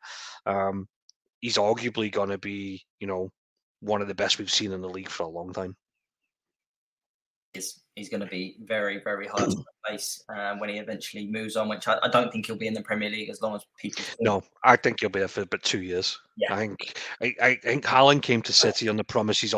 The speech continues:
Speaker 1: he's got a plan.
Speaker 2: Yeah.
Speaker 1: And the plan is to kinda go around all these different leagues every two or three years, make his name kind of, you know, what Ronaldo's done to some extent. I think
Speaker 2: Yeah.
Speaker 1: Haaland's looking at it as a project, and I think,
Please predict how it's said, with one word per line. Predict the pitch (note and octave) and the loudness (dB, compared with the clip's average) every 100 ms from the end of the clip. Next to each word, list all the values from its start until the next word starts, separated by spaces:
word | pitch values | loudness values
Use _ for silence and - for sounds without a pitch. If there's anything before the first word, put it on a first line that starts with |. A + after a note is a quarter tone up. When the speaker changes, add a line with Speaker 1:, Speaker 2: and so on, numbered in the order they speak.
| G#2+ | 0
Speaker 1:
he's | G#2+ | -2
got | G#2 - | -4 -6
a | - | -8
plan. | - F#2+ A2 - - - - - | -6 -6 -8 -12 -20 -20 -20 -10
Speaker 2:
Yeah. | - | -6
Speaker 1:
And | G2+ | -4
the | - | 0
plan | A#2 G#2 | 2 2
is | G2+ - | 2 0
to | - | 0
kinda | A2+ G#2 | 0 0
go | G2+ G2+ | 2 2
around | G2 F#2+ G2+ | 2 0 -2
all | G#2+ G2+ | -2 -4
these | G2+ | -4
different | G2+ - F#2+ | -4 -6 -8
leagues | G#2 G2 | -6 -4
every | G#2 G2 | -4 -2
two | - A2 | -2 0
or | |
three | G2+ - | -2 -6
years, | G2+ G2 G2+ G#2 - - - - | -6 -2 2 2 0 -8 -10 -6
make | G#2+ G#2+ G#2+ | 0 0 0
his | G#2+ F#2+ | -6 -6
name | F#2+ G2 G#2+ A2 _ - | -2 -2 -2 -4 _ -12
kind | - A#3 | -6 -4
of, | G#3 - _ - | -4 -8 _ -8
you | E3+ | -4
know, | |
what | D#3 E3 | -2 -2
Ronaldo's | D3+ G2+ G2+ A#2+ B2 | -2 0 2 2 2
done | C#3+ B2+ | 2 0
to | B2+ | 2
some | - B2 | 0 0
extent. | G#2+ - A#2+ A2+ - - - - | -2 -2 -2 -2 -10 -12 -12 -6
I | |
think | G2+ A#2+ | -2 0
Speaker 2:
Yeah. | |
Speaker 1:
Haaland's | G#2+ G#2 G#2+ G#2+ | 2 2 2 0
looking | A2+ A#2+ | -2 0
at | G#2+ | 0
it | G2+ | 0
as | G#2 | -2
a | A2+ | -2
project, | - F#2+ A2 G2 - - | -2 0 0 -4 -6 -2
and | A2+ | -2
I | |
think, | G2 G2+ | 0 -2